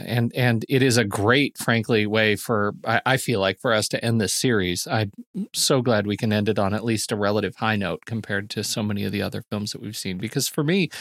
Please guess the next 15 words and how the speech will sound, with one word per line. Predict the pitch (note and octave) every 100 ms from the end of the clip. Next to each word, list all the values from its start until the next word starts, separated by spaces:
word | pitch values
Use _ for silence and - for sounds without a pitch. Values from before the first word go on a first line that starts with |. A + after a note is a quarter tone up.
| - - - -
I | C#3
think | F3+
it's | F3 -
a, | D3 C#3+ -
it, | C#3 -
it's | D#3 D3
a | D3
great | C#3+ D#3 -
portrayal | D#3 - D#3 C#3+ D#3+ D3
of | C3 C3 A#2+ - - - -
the | C3+ C3
character | C#3+ D3+ E3 B2 A2 A2+
in | A#2+ A#2 A#2
a, | A#2 A2+ - - -
a | C3 B2